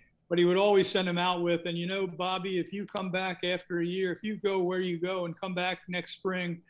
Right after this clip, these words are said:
I want you to come back to Gilman and be a part of this place. So straighten up and come back, and I'll, I'll welcome you back." So that's, that's the kind of guy he was. He was that kind of guy as a coach. Um,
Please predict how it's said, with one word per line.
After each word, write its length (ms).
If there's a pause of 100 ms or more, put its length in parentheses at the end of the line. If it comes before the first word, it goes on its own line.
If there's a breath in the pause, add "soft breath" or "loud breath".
(260 soft breath)
I 140
want 300
you 60
to 60
come 220
back 240
to 80
Gilman 400
and 100
be 120
a 40
part 280
of 60
this 180
place. 400
So 180 (120)
straighten 420
up 220
and 100
come 180
back, 300
and 100
I'll, 220 (360 soft breath)
I'll 140
welcome 340
you 60
back." 380 (480 soft breath)
So 440 (180)
that's, 460 (100)
that's 240
the 60
kind 220
of 80
guy 260
he 80
was. 340
He 60
was 160
that 180
kind 160
of 120
guy 200
as 140
a 60
coach. 680 (540)
Um, 480